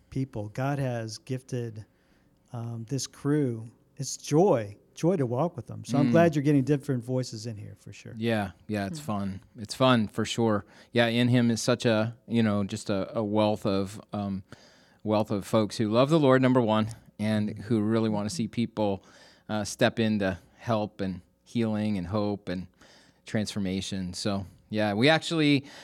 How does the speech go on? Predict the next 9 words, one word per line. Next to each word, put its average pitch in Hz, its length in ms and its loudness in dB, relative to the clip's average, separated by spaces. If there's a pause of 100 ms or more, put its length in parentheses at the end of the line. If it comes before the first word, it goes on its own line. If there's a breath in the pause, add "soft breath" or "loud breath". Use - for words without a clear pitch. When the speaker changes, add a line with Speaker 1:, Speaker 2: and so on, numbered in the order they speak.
(140 loud breath)
Speaker 2:
uh, 117 340 6
you 117 160 4
know, 120 100 8
we 120 120 8
recorded 123 600 6
a 104 220 6
video 117 480 6
on 101 180 0
Friday, 135 680 4